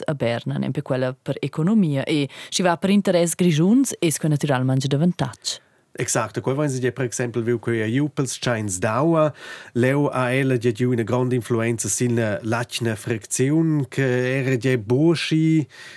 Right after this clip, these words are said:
Speaker 2: contenta con, eh, quella sligiazione che era venuta od il Cussel del Stanz. Ella leu venuta da persua-, persuadere in una grande parte lachna Fraktion, scia che la fin finale el Cussel Nazional, e lu quella domanda dels Chains Daua, eh,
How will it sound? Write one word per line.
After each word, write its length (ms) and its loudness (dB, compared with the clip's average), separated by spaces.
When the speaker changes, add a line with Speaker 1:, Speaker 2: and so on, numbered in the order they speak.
Speaker 2:
contenta 880 0
con, 380 0
eh, 300 2
quella 220 0
sligiazione 560 -2
che 120 -4
era 120 0
venuta 360 0
od 100 -2
il 80 0
Cussel 400 -2
del 180 -2
Stanz. 540 -2
Ella 300 2
leu 400 2
venuta 340 0
da 100 -4
persua-, 540 -2
persuadere 520 -2
in 40 0
una 80 -2
grande 300 -4
parte 320 -4
lachna 340 -4
Fraktion, 500 -2
scia 320 0
che 120 -6
la 80 -2
fin 160 -2
finale 400 -2
el 160 -4
Cussel 260 -4
Nazional, 480 -4
e 80 -6
lu 120 -4
quella 240 -2
domanda 400 -2
dels 320 -6
Chains 320 -4
Daua, 480 -2
eh, 320 0